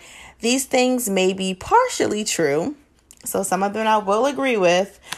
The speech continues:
but nothing really fills that void of having a brother or a sister. So fast forward. So now as a thirty-year-old woman,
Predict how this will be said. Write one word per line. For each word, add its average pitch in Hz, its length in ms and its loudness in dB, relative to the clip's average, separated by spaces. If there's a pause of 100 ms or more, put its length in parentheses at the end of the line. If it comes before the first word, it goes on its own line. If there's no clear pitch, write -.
(120)
but 226 220 4
nothing 233 480 2
really 240 240 0
fills 208 560 0
that 185 220 2
void 170 420 2
of 175 140 -2
having 170 420 2
a 170 120 0
brother 165 420 2
or 151 260 -2
a - 160 -4
sister. - 580 -4 (500)
So 220 260 4
fast 269 400 2
forward. 92 520 0
So 233 140 2
now 180 540 2
as 208 260 4
a 185 120 0
thirty-year-old 220 680 2
woman, 185 340 0